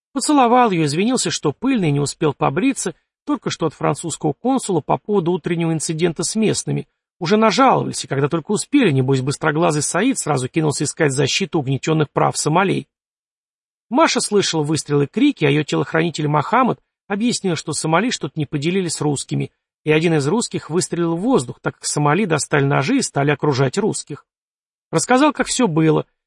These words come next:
что мы хотели нанять верблюдов, так как с завтрашнего дня у нас не будет воды, и надо уходить к водному источнику. Объяснил, что французский консул нам не помогает, французы обещали нам двести мулов, а не дали ни одного. Я попросил верблюдов, нужна была сотня,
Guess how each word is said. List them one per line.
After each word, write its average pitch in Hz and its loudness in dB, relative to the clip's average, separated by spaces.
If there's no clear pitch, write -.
что - 0
мы 277 6
хотели 175 0
нанять 147 2
верблюдов, 170 2
так - 0
как 131 -4
с 113 -8
завтрашнего 151 0
дня 190 2
у - 2
нас 160 0
не 160 -2
будет 156 -4
воды, 160 0
и 165 -4
надо 240 2
уходить 156 -2
к - -12
водному 139 2
источнику. 147 -6
Объяснил, 214 0
что 226 0
французский 220 0
консул 240 0
нам 240 4
не 233 2
помогает, 151 2
французы 190 0
обещали 160 0
нам 143 2
двести 143 -2
мулов, 240 0
а 147 0
не 147 0
дали 247 2
ни 226 0
одного. 165 0
Я 156 4
попросил 170 2
верблюдов, 165 0
нужна 147 0
была 156 2
сотня, 139 -4